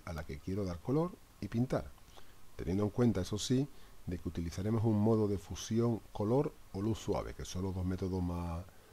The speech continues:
más habituales, para que de esa manera dejemos ver las luces y las sombras de la parte de abajo sobre la que interactúa, ¿vale? Bueno, pues para hacer este ejercicio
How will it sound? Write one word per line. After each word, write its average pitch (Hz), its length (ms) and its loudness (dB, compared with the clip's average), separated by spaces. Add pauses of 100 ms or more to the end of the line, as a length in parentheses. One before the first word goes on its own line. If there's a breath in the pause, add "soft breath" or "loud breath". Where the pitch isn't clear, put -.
(480 loud breath)
más 90 180 0
habituales, 87 580 -2
para 95 200 0
que 82 80 -4
de 85 40 -2
esa 92 180 -2
manera 113 360 4
dejemos 95 380 0
ver 104 120 0
las 90 180 0
luces 92 300 -2
y 92 60 0
las 85 160 -2
sombras 110 440 2 (720 loud breath)
de 82 80 -2
la 78 160 -2
parte 90 300 0
de 90 80 2
abajo 90 220 0
sobre 92 200 -2
la 82 80 -2
que - 80 -6
interactúa, - 640 -6 (420)
¿vale? 117 300 -2 (1040)
Bueno, 55 240 -6
pues 69 120 -4
para 78 220 -2
hacer 110 180 0
este 123 160 0
ejercicio 110 600 0